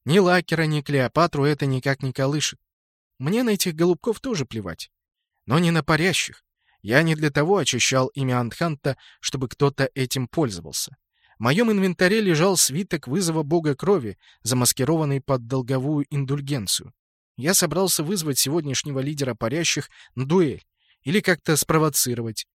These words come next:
предложить обменяться на клановое лидерство. «Пипец, лечу драться с Антхантом», вслух возмутился я, покачав головой. «Кто бы мог подумать?»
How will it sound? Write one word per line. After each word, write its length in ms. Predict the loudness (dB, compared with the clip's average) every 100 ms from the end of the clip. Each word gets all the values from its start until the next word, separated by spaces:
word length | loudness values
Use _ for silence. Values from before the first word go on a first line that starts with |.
| _ _
предложить 540 | -4 0 2 2 0
обменяться 520 | -2 0 0 0 0
на 140 | -2 -2
клановое 440 | 0 0 0 -2
лидерство. 580 | -2 -6 -8 -8 -10 -16 _ _ _ _ _ _ _ _
«Пипец, 600 | -6 -4 0 2 2 0 -4 _
лечу 360 | -4 2 2 2
драться 360 | 2 2 2
с 100 | 2 0
Антхантом», 580 | -2 -4 -8 -10 -16 _ _ _ _ -6
вслух 320 | -2 -2 -2
возмутился 600 | -4 -2 -4 0 0 2
я, 140 | 0
покачав 460 | -2 -4 0 0 0
головой. 420 | -2 -2 -4 -10 _ _ _
«Кто 220 | 2 4
бы 100 | 6
мог 180 | 2 2
подумать?» 500 | 0 2 -2 -4 -18